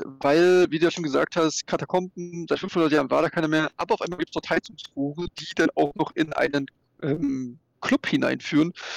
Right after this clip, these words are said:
wo es so rüberkommt, als würden, als, als wäre das gerade irgendwie, ähm,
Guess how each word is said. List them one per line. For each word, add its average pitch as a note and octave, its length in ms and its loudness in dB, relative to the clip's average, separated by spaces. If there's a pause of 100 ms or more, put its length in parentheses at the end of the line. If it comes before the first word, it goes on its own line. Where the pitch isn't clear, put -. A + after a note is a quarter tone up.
(760)
wo E3 240 8
es F3+ 120 2
so F3 120 4
rüberkommt, F#3 420 4
als D3 200 2
würden, F3 360 -2
als, C#3+ 160 -6 (200)
als - 180 -2
wäre E3 80 -2
das D#3+ 160 2
gerade E3 200 4
irgendwie, D#3+ 880 0
ähm, C3+ 520 0